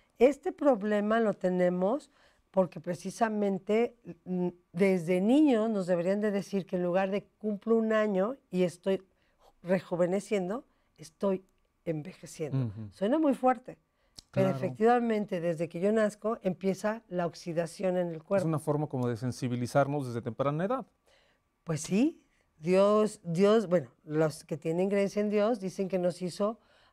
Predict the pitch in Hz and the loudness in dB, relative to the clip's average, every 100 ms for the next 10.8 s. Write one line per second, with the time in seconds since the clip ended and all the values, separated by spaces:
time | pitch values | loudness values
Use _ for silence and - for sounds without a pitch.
0 | - 175 165 160 160 156 156 151 156 151 | -2 0 2 2 2 0 -2 -4 -8 -8
1 | 151 - 160 165 170 196 - 165 160 196 | -8 -6 -4 0 0 0 -2 -4 -4 -4
2 | 214 214 - - - 160 180 196 _ _ | -4 -6 -12 -18 -10 -4 -2 -2 _ _
3 | _ _ _ _ _ - 185 185 180 165 | _ _ _ _ _ 0 2 2 0 -2
4 | 170 185 190 185 202 208 170 165 - 185 | 0 2 2 2 2 2 2 0 -2 -4
5 | 185 214 190 180 175 160 165 185 185 202 | -2 -2 -2 0 -2 -2 0 0 0 -2
6 | 185 196 196 - - _ _ _ 208 214 | 0 0 -2 -4 -12 _ _ _ -2 0
7 | 214 254 247 240 - 285 339 _ _ _ | 2 0 -2 -6 -10 -10 -12 _ _ _
8 | _ _ _ - 151 147 - - - _ | _ _ _ -12 -10 -10 -14 -16 -20 _
9 | _ 165 - - 170 202 180 - 180 175 | _ -12 -12 -10 -4 0 0 -2 -4 -2
10 | 185 170 147 147 - 175 220 165 | 0 0 -4 -8 -2 2 2 0